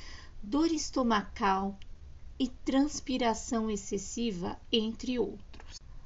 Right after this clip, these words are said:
Aliás, a ansiedade já atinge duzentos e sessenta e quatro milhões de pessoas no mundo.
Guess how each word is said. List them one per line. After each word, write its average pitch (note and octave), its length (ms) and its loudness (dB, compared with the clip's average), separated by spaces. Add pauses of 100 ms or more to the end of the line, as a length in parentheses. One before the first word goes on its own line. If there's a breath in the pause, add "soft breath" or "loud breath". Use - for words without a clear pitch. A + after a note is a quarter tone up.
(220)
Aliás, G#3+ 1040 8
a A#3+ 80 8
ansiedade G#3+ 1000 4
já A#3+ 260 4
atinge A3 920 0
duzentos C4+ 960 2
e D4 80 0
sessenta C4 580 0
e A#3 60 2
quatro B3+ 500 8
milhões A#3+ 640 4
de B3+ 120 -4
pessoas A#3+ 680 2
no D4 120 2
mundo. A#3 460 0